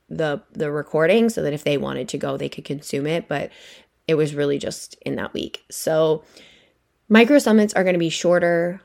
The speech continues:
hopefully high impact, and easier to digest and consume because they are shorter and there's less content.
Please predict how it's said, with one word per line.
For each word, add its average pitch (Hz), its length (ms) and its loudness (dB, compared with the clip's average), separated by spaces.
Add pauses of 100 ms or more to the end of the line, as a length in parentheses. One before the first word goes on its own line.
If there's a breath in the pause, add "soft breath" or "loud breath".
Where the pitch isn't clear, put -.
(120)
hopefully 214 400 2
high 175 300 0
impact, 160 840 -2
and 170 380 0 (120)
easier 214 600 6
to 175 340 -4
digest 165 840 0
and 156 160 -4
consume 185 580 -2
because 165 320 -2
they 143 160 -2
are 143 180 -4
shorter 139 340 -8
and 143 200 -4
there's 139 180 -6
less 143 360 -4 (320)
content. - 560 -10